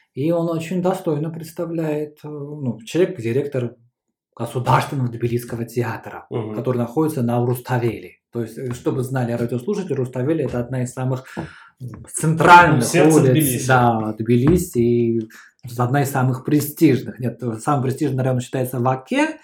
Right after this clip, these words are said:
Speaker 2: Мгм.
Speaker 1: но он считается как бы светский, типа нашей российской Рублевки.
Speaker 2: Ага.
Speaker 1: А по вот расположенности, по всему, это вот как у нас Арбат, так и Руставели,
Speaker 2: Руставели,
Speaker 1: наверное.
Speaker 2: да. Продолжаю все-таки про диаспору, я еще много тебя буду спрашивать, потому что, э, для меня, опять-таки, это темный лес.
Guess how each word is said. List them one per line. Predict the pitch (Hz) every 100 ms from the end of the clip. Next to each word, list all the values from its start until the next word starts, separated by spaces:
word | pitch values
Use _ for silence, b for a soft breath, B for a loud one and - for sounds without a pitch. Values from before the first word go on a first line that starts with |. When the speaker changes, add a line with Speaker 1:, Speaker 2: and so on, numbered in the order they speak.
| B
Speaker 2:
Мгм. | 127 120 117
Speaker 1:
но | 139 170
он |
считается | 170 165 175 170
как | 156 147
бы | 147
светский, | - 151 123 - -
типа | - 151 139
нашей | 143 131 131
российской | 131 - - 139
Рублевки. | 135 127 107 - - -
Speaker 2:
Ага. | 131 117 101
Speaker 1:
А | 135
по | - 143
вот | 143 147 151
расположенности, | 147 135 147 147 294 320 214 139 - 135
по | 131
всему, | 139 - 143 165 277 175
это | 147 - 156
вот | 147 143 - _
как | 151 -
у | 139
нас | 131 -
Арбат, | 131 175 -
так | 160 143
и |
Руставели, | 131 - 123 - -
Speaker 2:
Руставели, | - 135 117 107
Speaker 1:
наверное. | 107 104 107
Speaker 2:
да. | - _ b b b b b b _ _ _ _ _ -
Продолжаю | 135 143 156 156 110
все-таки | - 104 -
про | 107 110
диаспору, | 117 180 - 113
я | 104
еще | 104 120
много | 120 127 104
тебя | 101
буду | 98 104
спрашивать, | 104 - 165 - 107 -
потому | - 104
что, | 117 113
э, | 107 110 110 107 104 101 101 104 101
для | 104
меня, | 110 127
опять-таки, | 139 120 -
это | 117
темный | - 110 110
лес. | 104 90 - -